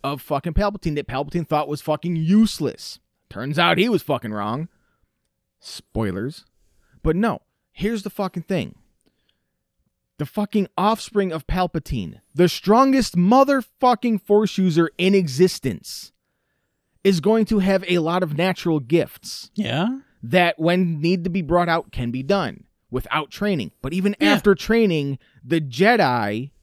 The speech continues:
Speaker 1: are fucking so neutered because of the code that even Yoda was finally like, "Fuck the code, teach her what you learned and what you fucking failed at,"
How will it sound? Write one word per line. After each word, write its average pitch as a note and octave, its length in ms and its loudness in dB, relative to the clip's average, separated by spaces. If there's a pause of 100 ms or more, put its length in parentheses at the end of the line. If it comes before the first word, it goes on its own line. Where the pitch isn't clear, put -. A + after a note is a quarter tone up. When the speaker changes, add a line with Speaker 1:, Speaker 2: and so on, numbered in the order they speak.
(420)
Speaker 1:
are F#3 160 4
fucking G3+ 460 0
so G3+ 340 2
neutered A3 720 2 (120)
because E3 440 2
of D#3+ 140 0
the D#3+ 80 -2
code F3 580 2 (360)
that D3+ 120 0
even G3 280 2
Yoda F#3+ 280 6
was F3+ 140 0
finally G3+ 340 2
like, E3+ 240 -2
"Fuck - 580 -4
the A3+ 100 -2
code, A#3+ 380 2
teach G3+ 280 0
her G3 100 2
what F3+ 260 0
you E3+ 120 0
learned F#3 340 -2
and F3 180 -2
what F3+ 220 0
you F3 80 -2
fucking E3 380 -4
failed E3 400 -2
at," B3 280 -2